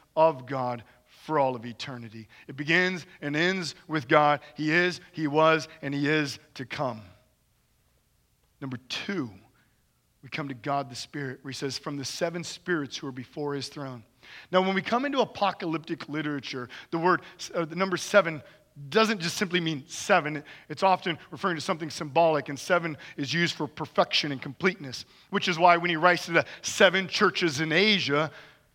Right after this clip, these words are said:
it's really not only to those churches, but it's to all churches at all times. And so here we have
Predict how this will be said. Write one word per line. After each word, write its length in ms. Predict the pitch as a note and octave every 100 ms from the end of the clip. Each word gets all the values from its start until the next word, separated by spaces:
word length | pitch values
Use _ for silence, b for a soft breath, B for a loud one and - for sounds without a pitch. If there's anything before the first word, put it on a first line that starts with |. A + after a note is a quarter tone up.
| _ _
it's 160 | E3 G3+
really 160 | G#3+
not 360 | F3+ D#3 - -
only 640 | F#3 G3 A#3+ A3+ G3 E3+ D3
to 140 | D#3
those 280 | D3 C#3+ C3
churches, 480 | - C#3+ C3+ D#3 D#3 B -
but 100 | E3
it's 100 | - B
to 100 | -
all 380 | A3 G3 A3 C4+
churches 560 | - - F3+ B2+ D#3+ C#3
at 100 | E3
all 200 | A3 C4+
times. 640 | - C3 G#2+ G2+ - - - b b b _ _
And 80 | D#3+
so 120 | E3+
here 280 | E3 G#3 A3+
we 100 | F3+
have 240 | F3+ E3